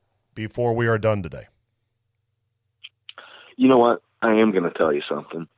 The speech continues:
Speaker 2: Last Sunday was a key birthday for Missus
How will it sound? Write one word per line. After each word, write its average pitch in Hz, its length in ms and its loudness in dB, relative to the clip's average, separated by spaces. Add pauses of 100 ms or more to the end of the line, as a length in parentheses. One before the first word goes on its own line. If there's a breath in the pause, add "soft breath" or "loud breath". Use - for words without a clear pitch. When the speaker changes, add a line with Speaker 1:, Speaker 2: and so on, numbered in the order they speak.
(380)
Speaker 2:
Last 117 320 2 (140)
Sunday 85 560 0 (540)
was 82 360 0 (240)
a 78 240 -6
key 117 340 -2
birthday - 720 0
for 76 120 -8
Missus 78 420 -8